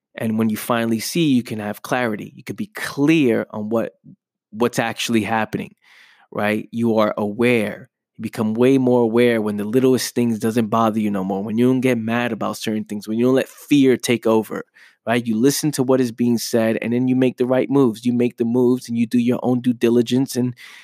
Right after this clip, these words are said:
and you go out and, and you make the move that you feel like is best for you and best for, for, for, for the people around you, right? Um, you know, don't just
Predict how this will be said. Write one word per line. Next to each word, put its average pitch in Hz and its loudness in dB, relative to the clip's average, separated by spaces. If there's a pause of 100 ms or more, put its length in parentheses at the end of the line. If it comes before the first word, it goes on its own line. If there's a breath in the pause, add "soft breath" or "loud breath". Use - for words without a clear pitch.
(120)
and 123 2
you 127 6
go 120 4
out 127 2
and, 120 0 (320)
and 117 -2
you 131 4
make 123 2
the 127 0
move 123 2
that 113 4
you 120 2
feel 123 2
like 117 0
is 113 -2
best 113 -2
for - -4
you 117 -2
and 107 -4
best - -4
for, 120 -2
for, 110 -6
for, 110 -6 (440 soft breath)
for 113 -2
the 107 -6
people 123 0
around 139 0
you, - -14 (720 soft breath)
right? 120 -2 (720)
Um, 104 -4 (1400)
you 127 0
know, 110 0
don't 123 0
just - -6